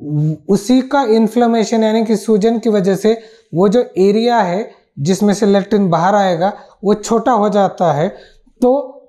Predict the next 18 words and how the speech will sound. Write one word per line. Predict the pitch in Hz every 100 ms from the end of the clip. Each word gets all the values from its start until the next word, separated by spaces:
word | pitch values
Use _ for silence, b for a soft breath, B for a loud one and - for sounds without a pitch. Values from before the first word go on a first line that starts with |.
| -
वहाँ | 151 190
पे | 196 233
आपको | 226 - 226
प्रेशर | - 196 - 226
देना | 220 214 214
पड़ता | 214 214 202 214
है, | 214
और | 247
उस | 285
प्रेशर | - 254 220 240 214
की | 240
वजह | 202 208 202 208
से | - 208 - B B -
वहाँ | 160 185 196 190
पे | 247
इंजरी | 269 208 208 208 220
होती | 190 190 190 175
है। | 147 208